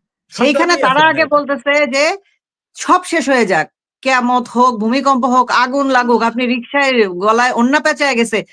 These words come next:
Speaker 2: তারপর আপনি গলা থে-, বুকের ওপর থেকে ওড়না সরাইতে পারবেন না। আপনাকে আগে আপনার পর্দা পালন করতে হবে। সেইখানে আপনারা যে বলতেছেন, আপনি রুমি আপু বলতেছেন যে এরা কেন চব্বিশের মেটিকুলাস আন্দোলনটা বুঝে নেয়।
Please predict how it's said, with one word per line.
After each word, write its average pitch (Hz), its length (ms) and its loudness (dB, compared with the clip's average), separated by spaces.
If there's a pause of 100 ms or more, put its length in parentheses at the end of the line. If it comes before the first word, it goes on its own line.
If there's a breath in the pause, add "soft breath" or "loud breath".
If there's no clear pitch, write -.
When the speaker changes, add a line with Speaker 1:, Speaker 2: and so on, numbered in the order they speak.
(160 soft breath)
Speaker 2:
তারপর 285 280 0
আপনি 294 260 0
গলা 254 240 2
থে-, 226 160 -6
বুকের 233 360 -2
ওপর 240 160 -4
থেকে 240 160 -4
ওড়না 247 200 4
সরাইতে 233 320 0
পারবেন 180 300 0
না। 139 140 -4 (500)
আপনাকে 240 340 -2
আগে 254 300 0
আপনার 247 300 -4
পর্দা 233 320 0
পালন 208 260 -2
করতে 180 260 -6
হবে। 143 240 -4 (720 soft breath)
সেইখানে 320 560 2
আপনারা 277 400 0
যে 247 140 -8
বলতেছেন, 233 600 -2
আপনি 226 380 -2
রুমি 233 200 0
আপু 254 200 0
বলতেছেন 247 640 0
যে 214 180 0
এরা 226 200 0 (160)
কেন 240 380 0
চব্বিশের 240 600 -2
মেটিকুলাস 233 600 0
আন্দোলনটা 208 540 0
বুঝে 180 280 -4
নেয়। 185 160 -2